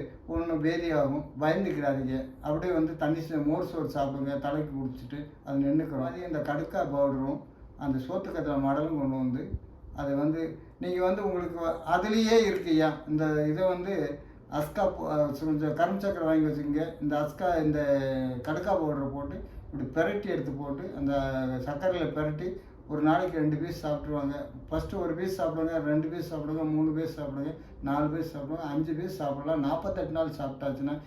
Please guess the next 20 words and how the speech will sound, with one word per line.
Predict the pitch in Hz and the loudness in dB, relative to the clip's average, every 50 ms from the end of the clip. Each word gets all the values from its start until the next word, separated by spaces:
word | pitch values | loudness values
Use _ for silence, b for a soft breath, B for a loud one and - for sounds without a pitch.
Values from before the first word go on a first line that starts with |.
| B B B - | B B B 0
எந்த | 160 160 170 180 180 165 156 | 2 2 2 4 2 2 2
மருந்தும் | 147 143 143 156 160 180 180 196 190 165 | 2 2 2 2 0 0 -2 -2 0 2
நீங்க | 160 151 139 139 | 2 2 2 2
எடுக்க | 139 139 - - | 0 -2 -4 -2
வேண்டிய | 190 160 147 123 127 | 0 0 0 0 0
தேவையே | 139 139 147 147 147 143 139 | -2 -2 0 0 0 0 0
இல்லை. | 135 135 135 135 135 | 0 0 0 0 2
நல்லா | 131 127 131 - 220 233 | 2 2 2 0 0 0
இருக்கும், | - - 131 135 135 | 0 0 0 -2 -2
உடம்பு | 131 127 139 139 139 127 | -2 0 0 0 0 0
வந்து | 123 123 123 123 123 | 0 0 0 0 -2
ஆரோக்கியமாகவும். | 120 120 123 123 127 123 120 127 120 120 120 117 117 120 147 - - B B B B B B - - | -2 -2 -2 -2 -2 -4 -4 -2 -2 -2 -2 -2 -2 -4 -6 -6 -8 B B B B B B -8 -4
இதை | 143 139 135 135 | -2 0 0 0
செஞ்சுட்டு | 135 - 143 139 139 139 - 135 | 0 0 2 2 2 0 -2 -2
வாங்க. | 127 127 120 117 147 151 143 - | -2 -2 -2 -2 -2 -2 -2 0
மந்திரங்கள் | 151 160 185 214 226 226 214 196 190 160 - | 0 0 0 2 2 2 2 2 0 -2 -4
சொல்லுகள்லாம் | 170 165 165 165 165 160 160 165 170 160 | -4 -4 -2 0 0 2 2 4 4 4
வந்து | 151 151 156 | 4 2 2
கொஞ்சம் | 151 147 139 135 139 135 | 2 0 0 0 -2 -2
விவரக்கமா | 143 147 175 180 196 190 - 170 165 160 | -2 -2 0 0 -2 -2 -2 0 2 2